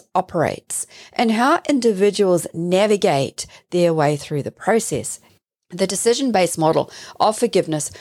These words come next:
was proposed by U S psychologist Everett Worthington. There are plenty of his videos from presentations, lectures, and interviews that he's done on YouTube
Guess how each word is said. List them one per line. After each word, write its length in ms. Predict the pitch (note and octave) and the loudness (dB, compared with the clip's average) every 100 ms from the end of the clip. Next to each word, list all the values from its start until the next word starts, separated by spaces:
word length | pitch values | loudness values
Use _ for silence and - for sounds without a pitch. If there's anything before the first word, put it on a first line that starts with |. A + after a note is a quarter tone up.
| - | -4
was 220 | F#3 F3+ | 0 0
proposed 640 | - F#3 F#3 F#3 A3 D#4 - | 0 -4 -2 2 2 0 -4
by 340 | G#3 F#3+ F3+ - | 0 2 2 0
U 240 | F#3 F#3+ F#3 | 0 2 2
S 220 | F3 - - | 0 -2 -8
psychologist 840 | - F3 D#3+ - F3+ F3 D3+ - - - | -4 -4 -2 0 2 2 -2 -6 -4 -2
Everett 400 | E3+ E3 D#3+ D3+ | 2 2 0 -2
Worthington. 640 | D#3 E3+ D3+ C#3+ A2+ - _ - - - _ - | 0 0 0 -4 -8 -10 _ -20 -20 -20 _ 0
There 280 | F#3+ F3 - | 2 2 0
are 180 | G3+ | 0
plenty 480 | G3 - G3+ G#3 A#3 | 0 -2 -2 -2 -2
of 300 | - G3 G3 | 2 2 2
his 280 | G3 F3+ F3 | 2 0 0
videos 500 | F3 F#3 F3+ E3+ E3 | 0 2 2 2 0
from 380 | - E3 D3+ D3 - - | -2 0 0 -2 -8 -18
presentations, 840 | - G3 E3+ E3+ F#3+ F#3+ G3 F#3 - | 0 0 2 0 0 2 0 0 0
lectures, 400 | F3 F3 F3+ E3 | 0 0 0 0
and 160 | C#3 - - | -2 -2 -2
interviews 560 | F3+ F3+ F3+ D#3+ D#3 - - - | -2 2 2 2 0 -10 -8 -2
that 160 | E3+ | 0
he's 200 | E3+ F3+ | 2 0
done 280 | - E3+ D#3 | 2 0 0
on 260 | - D#3 D3 | 0 0 0
YouTube 500 | F#3 G#3 B3 C4 | -2 0 0 0